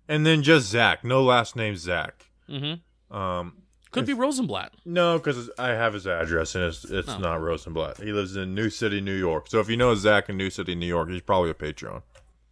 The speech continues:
Speaker 2: Wonder if that's not a new city. It's
Speaker 1: Who,
Speaker 2: probably an old
Speaker 1: who
Speaker 2: city.
Speaker 1: are these Zachs?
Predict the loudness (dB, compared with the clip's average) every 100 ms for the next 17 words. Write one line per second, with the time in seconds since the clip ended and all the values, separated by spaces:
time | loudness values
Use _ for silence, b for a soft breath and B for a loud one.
0 | _ _ _ _ _ _ _ _ -20 _
1 | -8 -4 -4 -2 -4 -4 0 2 2 0
2 | _ -4 -2 0 0 0 -2 -4 -8 2
3 | 4 4 4 2 2 2 2 2 2 0
4 | -2 -4 -2 -2 -4 -10 -18 -20